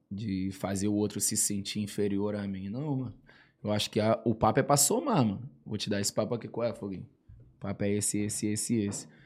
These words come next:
Se eu fui muito rígido nas palavras, algum mo-, outro momento eu vou chegar e falar, qual é, Foguinho? Pô, desculpa ter falado dessa forma,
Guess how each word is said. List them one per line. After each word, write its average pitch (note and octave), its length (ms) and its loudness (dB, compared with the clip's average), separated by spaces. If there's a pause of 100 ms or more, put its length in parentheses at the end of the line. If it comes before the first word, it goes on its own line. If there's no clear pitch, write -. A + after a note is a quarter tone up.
(120)
Se - 140 -8
eu G#2+ 60 0
fui A2 140 -2
muito A2 240 2
rígido G#2+ 360 2
nas G#2+ 180 0
palavras, G#2 420 0
algum A#2+ 160 0
mo-, A#2 220 2
outro A2+ 280 2
momento G#2+ 320 4
eu A#2+ 40 -2
vou A2+ 100 0
chegar A2 200 2
e G2+ 40 0
falar, A2+ 220 0
qual A2+ 160 2
é, A2+ 40 4
Foguinho? G2 260 -4
Pô, A2+ 180 2
desculpa G#2+ 460 -2
ter G#2+ 120 0
falado G#2 260 2
dessa G2 240 0
forma, A#2+ 340 6